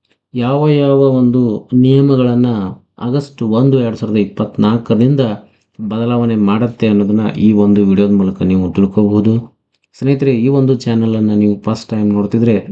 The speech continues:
ದಯವಿಟ್ಟು ನಮ್ಮ ಚಾನೆಲ್ ಅನ್ನ ಸಬ್ಸ್ಕ್ರೈಬ್ ಮಾಡಿ ಮತ್ತು ಪಕ್ಕದಲ್ಲಿರ್ತಕ್ಕಂತಹ ಬೆಲ್ ಬಟನ್ ಅನ್ನ ಪ್ರೆಸ್ ಮಾಡೋದನ್ನ ಮರಿಬೇಡಿ. ಯಾಕಂದ್ರೆ ಇದರಿಂದಾಗಿ ನಾನು ಪೋಸ್ಟ್ ಮಾಡುವಂತಹ ಹೊಸ ಹೊಸ ವಿಡಿಯೋಗಳ ಒಂದು ಅಪ್ಡೇಟ್ ಅನ್ನ ನೀವು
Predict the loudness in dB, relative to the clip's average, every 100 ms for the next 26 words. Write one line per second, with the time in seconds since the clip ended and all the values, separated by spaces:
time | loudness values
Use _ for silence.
0 | -2 0 0 0 -2 -2 -2 -12 -14 -6
1 | -4 -4 -4 -4 -2 -2 -2 -2 -4 -4
2 | -6 -2 -2 0 0 0 0 0 -2 -2
3 | -10 _ _ _ -16 -10 -6 -6 -6 -6
4 | -4 -4 -2 -2 -2 0 0 2 0 0
5 | 0 2 2 0 -6 -10 -10 -8 -8 -6
6 | -6 -4 -2 0 2 2 0 -4 -10 -4
7 | -2 0 -2 -4 _ _ _ _ -6 -2
8 | 0 -2 -2 -2 -4 -4 -2 -2 0 0
9 | 2 0 0 -2 0 -2 0 -2 0 0
10 | 0 0 2 2 2 2 2 0 0 -2
11 | -2 0 0 0 0 -2 0 0 2 0